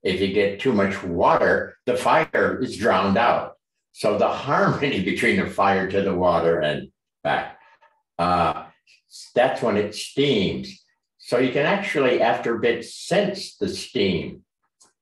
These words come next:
And I continue a bit more, of course, with the fire water, uh, uh, fuller steam or something, okay?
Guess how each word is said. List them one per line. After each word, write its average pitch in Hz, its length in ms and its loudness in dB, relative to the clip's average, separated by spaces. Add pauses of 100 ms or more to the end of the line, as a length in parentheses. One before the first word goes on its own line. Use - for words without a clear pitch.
(540)
And 95 120 -8
I 95 140 -4
continue 95 560 0
a - 60 -2
bit 80 420 -2
more, 82 260 2
of 85 80 -4
course, 101 320 0
with 92 160 -6
the - 80 -6
fire 80 400 -2
water, 82 680 0 (480)
uh, - 20 -8
uh, - 800 -12
fuller 104 500 0
steam 98 520 0
or 95 100 -2
something, 98 680 -4 (260)
okay? - 600 -6